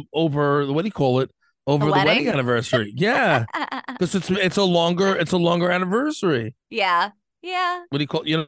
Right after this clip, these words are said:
Speaker 1: what I'm saying? Like, I, you know, like, for me, um, what do you call it? Like, all right, so in just a few weeks is, is our date anniversary. You know what I
Speaker 2: Yeah.
Speaker 1: mean? Which is our,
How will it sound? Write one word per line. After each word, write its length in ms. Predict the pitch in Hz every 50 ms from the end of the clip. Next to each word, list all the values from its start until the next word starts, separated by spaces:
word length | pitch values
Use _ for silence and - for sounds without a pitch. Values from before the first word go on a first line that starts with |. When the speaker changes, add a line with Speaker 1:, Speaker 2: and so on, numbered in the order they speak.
| _ _
Speaker 1:
what 220 | - 160 - 170 170
I'm 160 | 175 165 156 -
saying? 440 | 147 170 180 180 202 226 226 233
Like, 280 | 226 - 165 165 151 - -
I, 140 | - 160 170
you 140 | - 175 165
know, 120 | 156 156
like, 200 | 156 151 151 -
for 120 | - 165 160
me, 400 | 160 160 185 202 185 165 156 _ _ _ _ _ _ _ -
um, 540 | 143 151 151 151 156 156 151 151 151 151 151
what 80 | 151 151
do 40 | 160
you 60 | 156
call 280 | - 156 147 143 143 143
it? 120 | - 101
Like, 240 | 123 135 139 120 - -
all 80 | 147 139
right, 160 | 131 120 107 -
so 360 | - 143 139 131 131 120 _ _ _ _ _ _ _ _
in 200 | - 135 139 139
just 220 | 139 160 151 -
a 60 | 160 139
few 260 | - - 151 147 143
weeks 500 | 143 160 180 160 143 131 - - - -
is, 340 | 143 139 135 127 120 110 -
is 160 | - 123 110
our 160 | 135 127 123
date 200 | 117 113 131 123
anniversary. 680 | 120 117 107 110 101 92 - - - - 117 - _ _
You 100 | _ 113
know 80 | 117 120
what 80 | 120 117
I 40 | 117
Speaker 2:
Yeah. 60 | 120 120
Speaker 1:
mean? 100 | 117 117
Which 140 | 117 117 104
is 120 | 113 104
our, 220 | 113 110 110 113